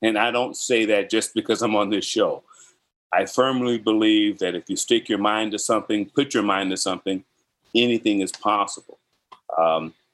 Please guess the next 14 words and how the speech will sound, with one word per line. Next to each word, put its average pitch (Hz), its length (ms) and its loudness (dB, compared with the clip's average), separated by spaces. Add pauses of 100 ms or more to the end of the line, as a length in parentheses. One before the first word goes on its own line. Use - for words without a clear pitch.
(680)
I 101 100 2
think 104 240 0
the 92 160 0
only 117 640 0
impediment 107 560 -2
to 95 140 -10
success 104 880 0
or 87 520 -2
meeting 110 460 0
goals, 101 560 0
whatever 107 460 -2
they 107 180 2
might 101 300 -2
be, 90 300 -2